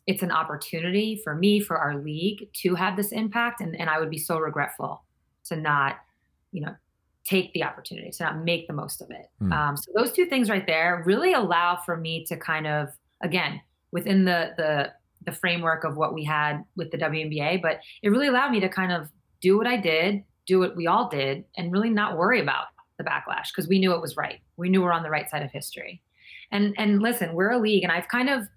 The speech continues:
Speaker 1: as the season went, I've said this on, on,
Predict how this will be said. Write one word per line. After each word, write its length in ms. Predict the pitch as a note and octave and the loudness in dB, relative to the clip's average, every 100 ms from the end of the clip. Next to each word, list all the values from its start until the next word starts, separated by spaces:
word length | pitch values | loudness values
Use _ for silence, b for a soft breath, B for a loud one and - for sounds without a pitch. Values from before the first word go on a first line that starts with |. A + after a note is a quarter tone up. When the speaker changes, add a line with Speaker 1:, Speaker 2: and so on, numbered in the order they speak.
| _ _ _ - | _ _ _ -6
Speaker 1:
as 220 | G#3 D4 | -4 0
the 80 | F#4+ | 2
season 360 | F#4+ D#4 B3 G3+ | 2 2 2 4
went, 280 | E3 G#3 - _ _ F#3+ | 2 0 -2 _ _ -6
I've 120 | G3 | -2
said 160 | A#3 | 0
this 160 | B3 B3+ | 0 2
on, 220 | G3+ F3+ | 2 2
on, 240 | F3+ E3 | -2 -4